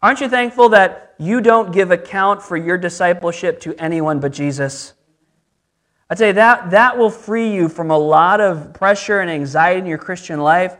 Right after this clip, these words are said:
that ultimately you're not responsible. Ultimately, now we have the local church and there's accountability.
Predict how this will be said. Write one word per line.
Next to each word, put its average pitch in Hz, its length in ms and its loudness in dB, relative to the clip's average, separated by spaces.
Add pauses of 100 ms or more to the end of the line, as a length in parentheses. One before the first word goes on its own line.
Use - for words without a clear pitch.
(280)
that 170 220 -2
ultimately 226 600 2
you're 202 200 0
not 196 260 -2
responsible. 185 840 -4
Ultimately, 180 560 2
now 175 180 0
we 185 180 -6
have 196 240 -2
the 233 80 6
local 226 320 0
church 185 500 -2
and 180 100 -12
there's 180 140 -8
accountability. 180 920 -4